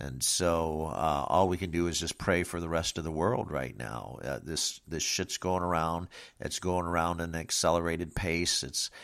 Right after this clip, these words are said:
covering all of Asia, and it's covering that half of the globe. Thank God it hasn't got, uh, too far here in the United States, although, uh, they're saying the numbers are between twelve and fifteen right now.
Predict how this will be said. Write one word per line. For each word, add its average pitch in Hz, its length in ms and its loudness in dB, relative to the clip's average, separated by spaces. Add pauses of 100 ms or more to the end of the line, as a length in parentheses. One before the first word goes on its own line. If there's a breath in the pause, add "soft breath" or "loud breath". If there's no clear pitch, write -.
(160 loud breath)
covering 85 360 2
all 82 220 4
of 82 140 2
Asia, 87 520 2
and 85 140 -2
it's 67 160 -6
covering 78 680 -4
that 90 260 4
half 90 380 2
of 82 40 -10
the 82 100 0
globe. 85 560 2 (380 loud breath)
Thank 82 260 -2
God 85 300 6
it - 80 -4
hasn't 85 380 0
got, 82 360 4 (920)
uh, 71 240 2 (120)
too 110 220 2
far 82 380 6
here 85 240 0
in 80 80 -2
the 78 40 -4
United 82 400 -2
States, 85 520 2
although, 78 500 2 (320 loud breath)
uh, 73 220 2
they're 78 120 -4
saying 87 300 2
the 76 80 0
numbers 85 420 -2
are 73 200 -2
between 80 500 -6
twelve 87 480 4
and 76 140 -8
fifteen 87 560 -2
right 82 280 -2
now. 80 440 0